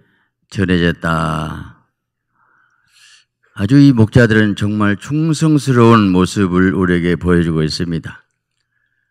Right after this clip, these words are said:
그 당시 목자, 목동들은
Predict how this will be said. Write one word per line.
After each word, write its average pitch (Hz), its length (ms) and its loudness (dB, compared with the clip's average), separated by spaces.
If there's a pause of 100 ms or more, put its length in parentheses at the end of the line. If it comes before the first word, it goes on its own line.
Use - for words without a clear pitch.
(340)
그 - 100 -8
당시 120 460 4
목자, 95 640 0
목동들은 90 1000 -4